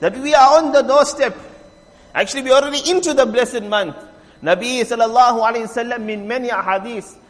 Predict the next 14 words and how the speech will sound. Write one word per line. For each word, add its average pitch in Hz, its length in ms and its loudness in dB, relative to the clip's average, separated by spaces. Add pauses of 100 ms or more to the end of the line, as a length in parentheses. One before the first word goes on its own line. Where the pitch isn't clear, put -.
(140)
<clears throat> 151 400 -10
have 226 340 -4 (220)
encouraged 269 540 -4
us 214 280 -6 (320)
to 254 160 -10
do 269 220 -6
different, 269 580 -4
different 233 380 -8
actions. 185 600 -8 (380)
In 165 120 -4
this 240 180 -2
month 269 200 2
of 233 140 -2
Ramadan, 226 540 -2